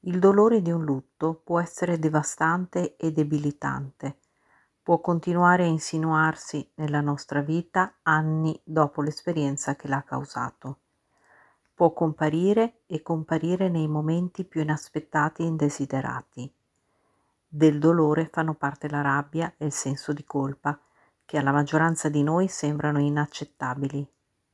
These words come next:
Non importa se il dolore deriva dalla perdita del marito, della moglie, della persona amata, di un animale domestico, di un capo, di un lavoro, di un figlio,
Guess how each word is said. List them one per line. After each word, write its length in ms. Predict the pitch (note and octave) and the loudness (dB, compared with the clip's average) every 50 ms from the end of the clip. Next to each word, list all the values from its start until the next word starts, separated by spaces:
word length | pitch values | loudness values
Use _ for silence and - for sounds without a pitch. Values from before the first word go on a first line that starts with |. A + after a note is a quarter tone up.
| _ _ _ _ _ _ _ _ _ | _ _ _ _ _ _ _ _ _
Non 220 | - E3+ F3 G3 A#3+ | 0 2 2 4 4
importa 680 | B3 A#3+ - - C#3+ C#3 C3+ - _ - C#3+ C3+ - | 2 0 0 0 -2 -2 -2 -6 _ -8 -8 -8 -8
se 200 | - - - D#3 | -12 -8 -6 -4
il 100 | D3+ D3 | -2 2
dolore 420 | D3 D3 C#3+ C#3+ C#3+ C#3+ C#3+ D3 C#3+ | 4 6 6 6 4 4 2 0 0
deriva 400 | - D3 C#3+ C#3+ C#3+ D3 C#3+ C#3+ | 0 -2 -2 0 0 0 0 2
dalla 240 | C#3+ C#3 C#3 C#3 | 2 2 0 0
perdita 520 | - - C#3+ C#3+ C#3+ C#3+ D3+ D3 - - D3 | 0 0 -2 -2 -2 -2 -4 -4 -2 -4 -2
del 180 | C#3+ D3+ D3 | 0 0 0
marito, 680 | C#3+ C#3+ D3 D3 C#3+ C#3+ D3 D3 - - D3 C#3+ C#3+ - _ _ _ _ _ _ _ _ | 2 2 2 2 0 -2 -2 -4 -4 -4 -4 -4 -4 -8 _ _ _ _ _ _ _ _
della 220 | - D3 C#3+ C#3 | -4 0 0 2
moglie, 520 | C3+ C#3 C3+ C#3 C#3+ D3 C#3+ C#3+ D3 C#3+ | 2 2 2 2 4 2 2 2 2 2
della 220 | C#3 C#3+ C#3 C#3 C3+ | 0 2 0 0 -2
persona 460 | - - C3 - - - D3+ D3 C#3 | -2 -6 -12 -8 -6 -4 -2 -2 -2
amata, 600 | C3 C3+ C3 C3+ C#3+ C#3+ C#3+ - - C#3 C#3+ - - _ - _ _ _ | 0 0 0 2 2 0 -2 -4 -6 -8 -8 -8 -10 _ -20 _ _ _
di 120 | - E3 | -6 -2
un 120 | E3+ E3 E3+ | 0 2 4
animale 460 | F3 F3 E3 E3 E3 D#3+ E3 E3 E3 | 4 4 4 4 4 4 4 4 2
domestico, 920 | D#3 D#3 D3+ D3+ D3 D3+ D#3+ D#3 - - - - D#3 - - D#3 - - _ | 2 2 2 2 2 2 0 -2 -4 -8 -12 -14 -14 -8 -8 -8 -8 -8 _
di 100 | - D#3 | -8 -6
un 180 | D3+ D3+ D3+ D3 | -4 -4 -4 -4
capo, 560 | - D#3 D3+ D3 D3 D3+ D3+ - _ D#3 - | -2 0 2 2 2 2 -2 -4 _ -14 -14
di 140 | - D3+ D#3 | -8 -6 -4
un 120 | D#3 D3+ D3+ | -2 2 2
lavoro, 540 | D3+ D3 C#3+ C#3+ D3 D3 D3 D3 D3 D3 | 2 4 4 4 4 4 4 2 0 -2
di 140 | D3+ D3 D3+ | -2 -2 0
un 140 | D3+ D3+ D3+ | 0 0 -2
figlio, 680 | - - - - D3+ D3+ D3 D3 D3 D3 C#3+ C#3+ - | -4 -6 -8 -6 -4 -2 -2 0 2 2 2 0 -2